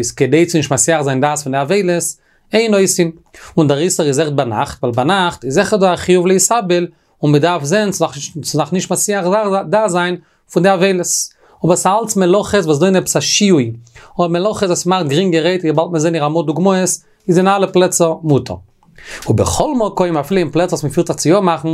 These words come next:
תלמידי חכמים בתנים. שטייט, אז דער תלמיד חכם דארף מער פיל אין דעם חורבן, ער זאל אויף אלעמאל זיין בטל.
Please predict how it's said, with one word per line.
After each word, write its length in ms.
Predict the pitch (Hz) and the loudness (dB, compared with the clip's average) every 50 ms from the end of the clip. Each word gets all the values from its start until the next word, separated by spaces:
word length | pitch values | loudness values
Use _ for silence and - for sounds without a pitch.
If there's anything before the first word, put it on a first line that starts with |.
| 156 151 | -4 -2
תלמידי 480 | 147 147 139 139 160 208 226 202 202 180 | -2 -2 -2 -2 -2 -2 0 0 -2 -2
חכמים 420 | - 156 143 - 185 190 185 180 | -2 -4 -4 -2 -2 0 0 0
בתנים. 420 | 165 165 156 185 185 185 175 165 160 160 _ _ _ _ _ _ - _ _ | 0 0 0 0 0 0 -2 -4 -6 -8 _ _ _ _ _ _ -20 _ _
שטייט, 500 | - - - 196 196 196 190 - - - - - _ - | -8 -4 -2 -2 0 -2 -4 -8 -10 -12 -14 -16 _ -6
אז 260 | - 127 123 117 110 | -4 -2 0 0 0
דער 120 | 113 117 113 | 0 0 -2
תלמיד 280 | 117 120 117 120 113 | -2 -2 -4 -2 -2
חכם 260 | 117 180 185 156 170 | -2 -2 -2 -2 -2
דארף 200 | 156 143 - - | -2 -4 -4 -2
מער 200 | - 180 190 185 | -2 -2 -2 -2
פיל 260 | 156 - - - 208 196 | -4 -6 -4 -2 -2 0
אין 100 | 185 175 | 0 0
דעם 120 | 165 156 | -2 -2
חורבן, 400 | 147 - 214 214 196 165 170 170 165 - - _ _ - | -2 0 2 2 2 2 0 0 -2 -6 -12 _ _ 0
ער 60 | - 151 | 2 2
זאל 180 | 156 185 185 | 4 4 2
אויף 140 | 180 - - | 0 -2 -2
אלעמאל 300 | 147 185 185 180 170 170 | -2 0 0 0 0 0
זיין 220 | 156 160 160 156 | 0 0 0 -2
בטל. 220 | 131 117 110 113 | -2 -4 -4 -6